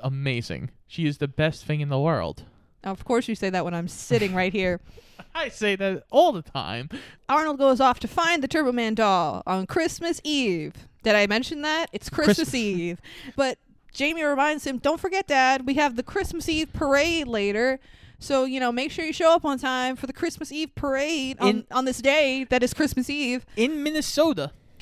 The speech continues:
Speaker 2: Yeah, that was weird. You literally asked me, 'cause at some point a reindeer shows up in the movie. Don't ask. I'll get there. <laughs> And Scott's like, "Where are we? Minnesota?" And I'm like,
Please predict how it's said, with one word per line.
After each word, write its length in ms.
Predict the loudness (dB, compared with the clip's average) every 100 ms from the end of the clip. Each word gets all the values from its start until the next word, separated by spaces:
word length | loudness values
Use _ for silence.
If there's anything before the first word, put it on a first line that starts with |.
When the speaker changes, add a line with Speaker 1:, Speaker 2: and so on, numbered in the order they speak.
| -12
Speaker 2:
Yeah, 300 | 0 2 4
that 160 | 4 6
was 180 | 6 4
weird. 600 | 2 2 4 4 2 -4
You 300 | 0 6 6
literally 460 | 6 2 0 0 2
asked 360 | 4 4 4 -2
me, 440 | 0 0 -2 -6 _
'cause 440 | -4 -4 -6 -14 -20 -20 -4
at 200 | -4 2
some 180 | 2 2
point 200 | 2 4
a 40 |
reindeer 500 | 4 4 2 2 0
shows 220 | 2 0
up 140 | 2 0
in 60 |
the 60 | -2
movie. 420 | -2 0 -2 -6 -8
Don't 240 | 0 2 4
ask. 320 | 2 0 0
I'll 140 | 0
get 180 | 2 0
there. 180 | 0 -4 -6 -16 -20 _ 0
<laughs> 20 | 0 0 -8 -2
And 80 | -2
Scott's 360 | 0 0 0 2
like, 120 | -2 -2
"Where 220 | -2 -2 0
are 240 | 4 4
we? 180 | 2 -4
Minnesota?" 1080 | -6 -4 -4 -4 -2 0 0 2 2 0 -2 -8
And 120 | -8 -6
I'm 100 | -2
like, 280 | -2 -4